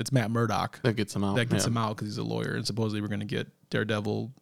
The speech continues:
Speaker 1: in this movie. I don't, that's a stretch, but, uh, it could be that. So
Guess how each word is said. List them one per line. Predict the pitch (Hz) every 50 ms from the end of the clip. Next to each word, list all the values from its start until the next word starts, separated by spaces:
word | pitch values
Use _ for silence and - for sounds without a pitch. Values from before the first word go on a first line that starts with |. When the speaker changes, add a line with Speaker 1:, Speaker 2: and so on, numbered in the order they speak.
| - -
Speaker 1:
in | 143 127 123 120
this | 120 117 -
movie. | 117 113 113 110 113
I | - -
don't, | - -
that's | 110 117 - 101
a | 98 104
stretch, | - - - 80 73 - - -
but, | - - - - - _ - - - _ -
uh, | - -
it | 139 135
could | - 151 123
be | 110 98
that. | 85 - - - - - - - - _ -
So | - - 98 90 87